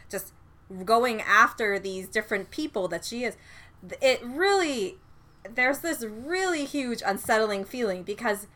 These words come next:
suddenly she'll be gone, and then suddenly she'll just be following them. And it seems that every single encounter, she treats it a little differently, and it's done in a little, in a little different way. And that gives it a little bit of this,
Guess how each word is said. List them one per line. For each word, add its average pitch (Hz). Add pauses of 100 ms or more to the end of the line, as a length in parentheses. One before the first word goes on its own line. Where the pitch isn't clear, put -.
(120)
suddenly 302
she'll 226
be 196
gone, 196
and 175
then 180
suddenly 233
she'll 208
just 185
be 175
following 220
them. 208 (320)
And 262
it 285
seems 370
that 302
every 285
single 302
encounter, 214
she -
treats -
it 226
a 185
little 185
differently, 143
and 185
it's 190
done 226
in 214
a 196
little, 175
in 190
a 185
little 190
different 170
way. 143 (460)
And 202
that 226
gives 240
it 262
a 233
little 208
bit 185
of 170
this, -